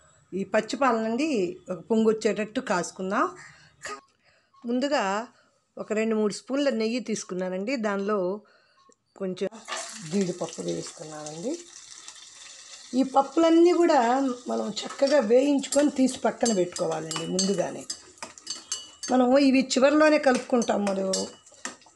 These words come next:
పాయసం అంతా అయిపోయాక సర్వింగ్ బౌల్లో వేసుకున్నాకే కలుపుతాం. ఎందుకంటే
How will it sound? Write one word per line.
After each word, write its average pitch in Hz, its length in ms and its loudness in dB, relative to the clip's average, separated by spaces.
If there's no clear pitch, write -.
పాయసం 247 340 4
అంతా 240 200 2
అయిపోయాక 214 840 4
సర్వింగ్ 226 320 2
బౌల్లో 214 280 2
వేసుకున్నాకే 208 560 -2
కలుపుతాం. 190 440 -2
ఎందుకంటే 233 720 2